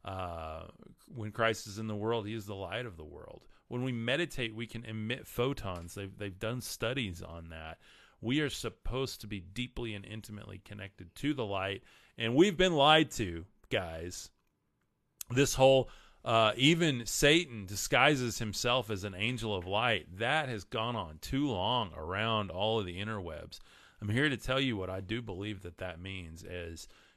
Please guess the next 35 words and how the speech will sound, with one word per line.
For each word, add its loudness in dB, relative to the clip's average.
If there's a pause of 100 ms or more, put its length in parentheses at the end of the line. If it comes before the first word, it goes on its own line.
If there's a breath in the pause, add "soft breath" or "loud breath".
Yahweh 4
in -2
the -6
Old -4
Testament -10
cloaked -6
himself -8
in -12
light. -8
It's -12
even, -4
he's -4
even -2
described -2
as, -6 (420 loud breath)
it, -6
it -6
says, 2
"Oh, 4
uh, 2
mighty 0
one, -2
you, -2 (360)
uh, 0
you -4
cover 0
yourself -2
in -4
light -2
as -4
a -6
cloak 0 (560 soft breath)
or -6
a -10
disguise." -6